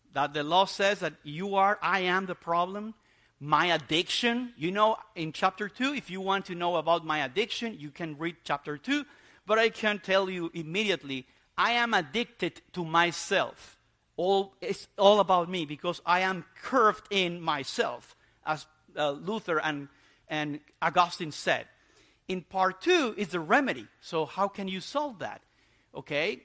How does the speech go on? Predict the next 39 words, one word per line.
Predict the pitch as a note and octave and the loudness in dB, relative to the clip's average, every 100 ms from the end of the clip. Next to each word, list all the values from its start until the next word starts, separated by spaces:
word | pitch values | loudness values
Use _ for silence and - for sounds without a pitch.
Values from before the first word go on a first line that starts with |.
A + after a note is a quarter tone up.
| _ | _
the | C#3+ C#3 B2+ | -8 -6 -6
justification | D#3+ D#3 - D#3 - F3 E3 F3 E3 D#3+ | -4 -6 -6 -14 -4 -4 -2 -6 -6 -8
and | C3+ C3 B2+ | -10 -10 -10
the | C3 C3+ | -14 -8
law | C#3 E3 E3 | 0 2 2
and | D3 | 2
gospel | D#3 D#3 - D#3+ D3 C#3+ _ | 2 0 0 -6 -6 -8 _
explained, | - - E3 E3 D#3+ D3+ D3+ _ _ _ - | -18 -18 -8 -4 -4 -4 -10 _ _ _ -2
and | F#3 D#3+ | -2 4
law | F#3+ G#3+ | 4 4
and | D#3+ | 2
gospel | F3+ F3+ F#3 | -2 -2 -8
for | - D3 | -10 -12
sinners | - G#3 G3+ - | -10 -8 -8 -8
and | C#3+ | -8
saints, | - D#4 A3 C#3 - | 0 0 0 -4 -12
meaning | D3+ E3 E3+ D#3+ - | -8 -6 -6 -8 -10
how | F3+ F#3 | -2 -2
do | |
you | F#3 F3 E3 | -2 -8 -8
im-, | D3 _ - | -12 _ -10
um, | C#3+ C3 - _ _ | -8 -8 -12 _ _
implement | F3 D#3 D#3 D#3 D#3 | -10 -6 -4 -4 0
that | D3 | 0
in | C#3+ | 0
your | C#3 C#3+ | -8 -4
life? | G3 D3 - _ _ _ - | -4 -6 -12 _ _ _ -6
And | E3+ | -6
the | E3+ | -6
third | - B3+ B3+ B3+ | -2 2 2 2
part | G#3 G3 G3 | 0 0 0
is | F3+ | -4
the | F3+ F#3+ | -6 -6
implications, | G3 - F3 F#3 F3 - A#2 | -8 -8 -8 -4 -4 -4 -12
walking | C3+ D3+ G#3+ G#3+ G3 | -4 2 2 2 -6
according | E3 G3 F#3+ F#3 | -6 -4 -4 -4
to | F3+ | -4
our | D#3 | -4
vocation. | D3 C#3 - G#3 G3+ G#3 G3 | -4 -6 -2 -2 -2 -6 -8